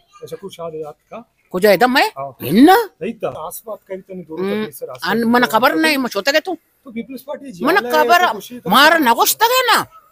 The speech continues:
Speaker 1: जी,
Speaker 2: अन्य
Speaker 1: नगोश्त
Speaker 2: सौ भी
Speaker 1: है।
Speaker 2: अक्का में नगोश्त है, उसी औदवा आसपास का नहीं दो रोचा चरण बिलावल के इतने पता।
Speaker 1: अच्छा, बिलावल भी दो हज़ार अजदे अकरम भी अक्का नहीं पता election में आसपास का। ये चुनैया ओटा कट्टा पता नहीं आया छिया।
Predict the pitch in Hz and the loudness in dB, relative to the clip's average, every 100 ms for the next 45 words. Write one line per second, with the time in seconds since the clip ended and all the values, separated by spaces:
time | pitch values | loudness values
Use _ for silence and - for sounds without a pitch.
0 | _ _ - 269 285 370 294 311 330 381 | _ _ -8 0 4 4 6 6 6 4
1 | - 320 320 277 294 - 320 311 349 302 | 4 -2 -2 -2 -2 -4 -4 -4 0 2
2 | 262 269 262 233 226 254 277 254 - 269 | 2 2 2 2 0 -4 -4 -4 -2 -4
3 | 254 233 240 233 240 233 240 214 226 233 | 2 4 4 2 -4 -4 -4 0 2 4
4 | 262 262 254 240 247 226 190 - _ _ | 2 2 0 -2 -4 -6 -8 -10 _ _
5 | 156 214 151 143 165 214 214 240 226 180 | -14 -12 -12 -10 -8 -10 -12 -14 -12 -10
6 | 175 196 190 147 143 185 180 160 170 175 | -10 -10 -12 -14 -16 -14 -14 -16 -18 -16
7 | 165 - 202 190 180 160 214 202 190 208 | -16 -18 -18 -16 -12 -8 -6 -8 -12 -14
8 | 214 214 156 - 185 151 - 139 196 - | -12 -12 -14 -14 -12 -12 -14 -16 -16 -16
9 | 208 202 214 214 208 202 - 190 220 208 | -20 -16 -12 -10 -10 -12 -14 -12 -12 -12
10 | 190 220 214 202 160 170 202 190 - 240 | -12 -14 -14 -14 -12 -12 -12 -14 -14 -16
11 | 131 | -16